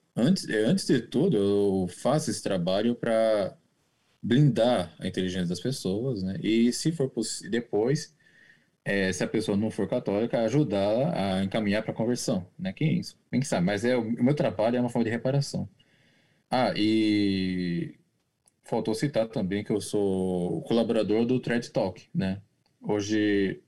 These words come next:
quando nós gravamos agora essa entrevista, eu, algumas horas atrás, eu gravei com o semag um Thread Talk sobre a moralidade filosófica e a revolução científica, né?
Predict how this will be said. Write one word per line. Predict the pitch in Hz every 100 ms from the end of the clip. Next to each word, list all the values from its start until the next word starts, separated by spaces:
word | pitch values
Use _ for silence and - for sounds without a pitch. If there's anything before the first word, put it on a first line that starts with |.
| _ _ - _ _ _ _ _ _ -
quando | 117 101
nós | 101
gravamos | 98 107 98 107 104 - - -
agora | 92 101 127 92 - - _ _ -
essa | - 101
entrevista, | 101 120 92 101 139 117 90
eu, | 98 98 98 92 90 87
algumas | 90 98 95 120 107
horas | 104 101 117
atrás, | - 95 104 123 -
eu | 98 95
gravei | 101 104 98 107 147
com | - 101
o |
semag | 98 110 90 92 92 98 - _ _ _ _
um | 101 95
Thread | 104 101 92
Talk | - 95 101 117
sobre | - 101 98
a |
moralidade | 101 101 101 101 101
filosófica | 113 107 95 98 104 110 - 127 127 120 -
e | 104
a | 98
revolução | 101 95 113
científica, | 110 113 - 107 92 92
né? | 92